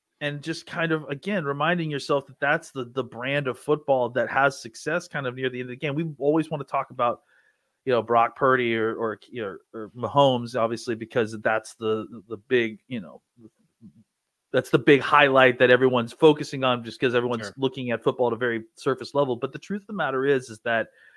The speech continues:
Speaker 1: you know, the ability to stop the run at the end of the game is what,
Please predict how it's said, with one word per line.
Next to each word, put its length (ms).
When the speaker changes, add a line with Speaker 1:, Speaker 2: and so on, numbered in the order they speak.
Speaker 1:
you 100
know, 100
the 160
ability 480
to 140
stop 440
the 120
run 500
at 140
the 100
end 100
of 80
the 60
game 320
is 140
what, 140